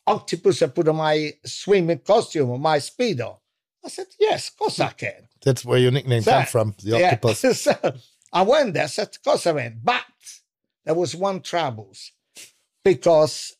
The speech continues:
Speaker 1: the, you know, we had,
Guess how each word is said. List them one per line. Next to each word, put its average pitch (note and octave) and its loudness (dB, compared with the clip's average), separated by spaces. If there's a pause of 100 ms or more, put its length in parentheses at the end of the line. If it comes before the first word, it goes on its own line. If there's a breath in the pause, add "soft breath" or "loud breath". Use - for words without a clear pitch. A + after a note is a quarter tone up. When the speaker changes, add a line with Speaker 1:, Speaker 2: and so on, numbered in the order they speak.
(240)
Speaker 1:
the, E3 4 (460)
you F3+ 2
know, F3+ 2 (180)
we F3 2
had, E3+ 2